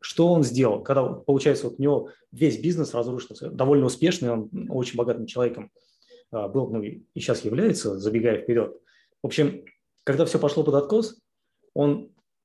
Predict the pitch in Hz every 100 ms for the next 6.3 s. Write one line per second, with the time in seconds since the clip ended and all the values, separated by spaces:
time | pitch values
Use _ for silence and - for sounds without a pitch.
0 | _ _ _ _ _ _ 135 131 127 123
1 | 117 156 185 156 127 - 143 127 123 202
2 | 226 143 - _ _ _ _ - 113 117
3 | 123 113 120 - 117 117 - 117 - 107
4 | 95 - _ _ _ - 147 147 151 185
5 | 160 143 127 - - 123 143 139 143 123
6 | - 107